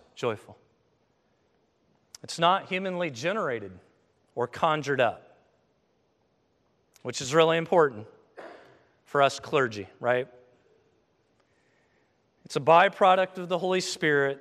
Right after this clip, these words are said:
in us that delights in the glory of the triune God no matter what the circumstances. That's joy. Let me end on, on this. Let me just encourage you this morning. And let me end on another song. <laughs> So this one came to mind as well.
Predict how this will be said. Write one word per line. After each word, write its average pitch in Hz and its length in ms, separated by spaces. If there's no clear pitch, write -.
in 160 220
us 160 320
that 147 160
delights 147 520
in 170 80
the 147 80
glory 156 400
of 170 80
the 156 80
triune 156 460
God 127 240
no 127 120
matter 120 280
what 113 200
the 117 80
circumstances. 101 800
That's 110 300
joy. 95 280
Let 165 140
me 190 160
end 180 200
on, 160 280
on 156 220
this. 123 500
Let 143 120
me 170 100
just 151 300
encourage 143 640
you 127 120
this 120 220
morning. 123 360
And 147 60
let 202 80
me 226 140
end 190 180
on 170 100
another 160 320
song. 117 520
<laughs> 123 100
So 147 180
this 170 260
one 156 200
came 151 240
to 143 60
mind 135 300
as 113 160
well. 98 280